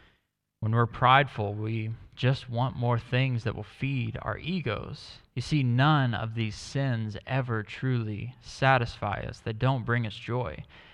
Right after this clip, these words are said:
And surely what Paul's saying here is that none of these things bear anything good or anything righteous.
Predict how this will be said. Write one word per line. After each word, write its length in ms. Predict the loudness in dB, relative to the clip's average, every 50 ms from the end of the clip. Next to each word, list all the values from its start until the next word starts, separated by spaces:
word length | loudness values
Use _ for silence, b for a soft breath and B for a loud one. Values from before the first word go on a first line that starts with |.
| B B B B B B _ _ _ _ _ _ _ _ _ -2
And 160 | 0 0 -2 -6 -12 -12
surely 520 | -10 -6 0 4 6 6 6 6 4 4
what 180 | 4 2 0 0
Paul's 300 | 2 4 4 4 4 4
saying 260 | 2 2 2 2 2
here 300 | 2 2 4 4 4 4
is 160 | 4 2 2
that 200 | 2 2 2 0
none 480 | 0 0 2 4 4 6 4 4 2 0
of 220 | 0 -2 -4 -2
these 240 | -2 -2 -2 -4 -6
things 400 | -4 -2 -2 0 0 -2 -4 -4
bear 340 | -2 0 2 2 2 2 2
anything 460 | 0 0 0 2 0 0 0 0 0
good 500 | 0 0 0 0 0 -2 -2 -4 -6 -10 -14 -16 -8 -4
or 160 | -4 -2 -2
anything 440 | -2 -2 -2 -4 -4 -6 -6 -6 -6
righteous. 680 | -6 -6 -6 -6 -6 -8 -10 -10 -10 -12 -18 -20 -20